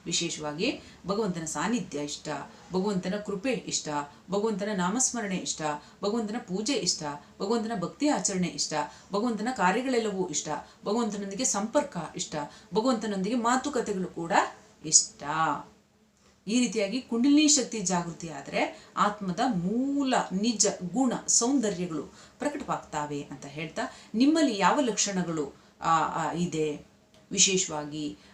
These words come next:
ಆ, ಆ, ಆನಂದಪೂರ್ಣವಾದಂತಹ ಸಂಗೀತ ಆಗಿರ್ಬೋದು, ಆನಂದಪೂರ್ಣವಾಗಿರ್ತಕ್ಕಂತಹ ವಾತಾವರಣ ಆಗಿರ್ಬೋದು, ಇಂಥದ್ರಲ್ಲೆಲ್ಲ ಆಸಕ್ತಿ ಹೆಚ್ಚಾಗ್ಬಿಡುತ್ತೆ. ಕುಂಡಲಿನಿ ಶಕ್ತಿ ಜಾಗೃತಿ ಆದ್ರೆ ಸಕಾರಾತ್ಮಕ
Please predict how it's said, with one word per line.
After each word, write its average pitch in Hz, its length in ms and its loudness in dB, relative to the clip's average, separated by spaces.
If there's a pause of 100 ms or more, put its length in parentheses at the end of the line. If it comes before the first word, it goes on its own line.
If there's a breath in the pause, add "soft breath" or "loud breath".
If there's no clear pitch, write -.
ಆ, 156 80 -2 (500)
ಆ, - 320 -2
ಆನಂದಪೂರ್ಣವಾದಂತಹ 160 1040 -2
ಸಂಗೀತ 180 480 0
ಆಗಿರ್ಬೋದು, 143 720 -12 (260 loud breath)
ಆನಂದಪೂರ್ಣವಾಗಿರ್ತಕ್ಕಂತಹ 147 1500 -4
ವಾತಾವರಣ 175 520 -2
ಆಗಿರ್ಬೋದು, 143 420 -8
ಇಂಥದ್ರಲ್ಲೆಲ್ಲ 208 600 -4
ಆಸಕ್ತಿ - 460 -4
ಹೆಚ್ಚಾಗ್ಬಿಡುತ್ತೆ. - 680 -12
ಕುಂಡಲಿನಿ 143 360 -8
ಶಕ್ತಿ 156 340 -8 (400 loud breath)
ಜಾಗೃತಿ 147 420 -4
ಆದ್ರೆ - 160 -8
ಸಕಾರಾತ್ಮಕ 160 840 -4